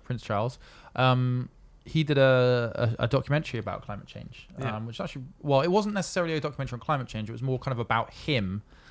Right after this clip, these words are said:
Speaker 1: but also it included a lot of his work about climate change. I di-, I didn't actually know this until I watched it.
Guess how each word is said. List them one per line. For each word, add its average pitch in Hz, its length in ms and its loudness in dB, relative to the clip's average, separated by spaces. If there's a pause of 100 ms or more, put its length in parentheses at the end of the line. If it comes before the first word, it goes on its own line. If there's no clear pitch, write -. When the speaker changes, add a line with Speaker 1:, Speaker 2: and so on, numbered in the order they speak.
(140)
Speaker 1:
but - 200 2
also 127 320 2
it 120 100 -2
included 131 400 0
a 123 60 0
lot 127 160 4
of 123 80 0
his 120 140 -4
work 123 260 2
about 107 240 -4
climate 139 260 -4
change. - 160 -6
I 165 40 2
di-, 202 140 2
I 180 80 6
didn't 208 140 2
actually 120 220 -4
know 135 200 4
this 107 240 -6
until 110 220 -4
I 110 40 0
watched 139 320 0
it. - 160 -10